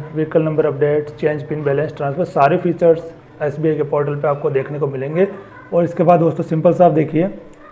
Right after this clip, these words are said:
customer online add tag। जी हाँ दोस्तों, इधर से हमने new Fastag के लिए apply किया था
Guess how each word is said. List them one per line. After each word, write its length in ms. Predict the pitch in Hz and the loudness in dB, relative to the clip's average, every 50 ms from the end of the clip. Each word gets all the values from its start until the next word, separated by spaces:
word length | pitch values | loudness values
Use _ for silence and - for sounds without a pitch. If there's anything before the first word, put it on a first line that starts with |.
| - - - | -10 0 2
customer 360 | 180 160 - 185 170 175 175 | 2 4 4 4 2 2 2
online 420 | - 170 147 147 151 156 175 196 | 2 2 2 4 4 4 4 4
add 240 | 180 165 170 165 165 | 4 4 2 2 2
tag। 240 | - 127 120 123 107 - - - - | 0 0 0 0 -2 -6 -16 -14 -8
जी 140 | 160 139 165 | -2 0 2
हाँ 80 | 165 160 | 2 4
दोस्तों, 260 | 160 156 156 160 175 | 2 2 2 2 0
इधर 120 | 156 156 156 | 2 2 2
से 160 | 156 165 165 | 2 2 0
हमने 220 | 156 151 160 185 233 233 - - - - - - - - - - - | 0 2 0 0 -2 -2 -6 -14 -20 -20 -20 -20 -20 -20 -20 -10 -4
new 140 | 156 151 180 170 | 0 0 0 2
Fastag 440 | - 165 156 151 151 - 170 165 | 4 2 2 2 2 0 -2 0
के 80 | 165 180 | 2 2
लिए 280 | 160 156 156 156 175 214 220 - - - - - | 2 2 2 0 0 -2 -4 -10 -14 -18 -16 -12
apply 260 | - - 160 175 180 | -2 2 4 4 4
किया 220 | 175 185 170 170 | 4 2 2 2
था 200 | 170 170 180 180 | 2 2 2 2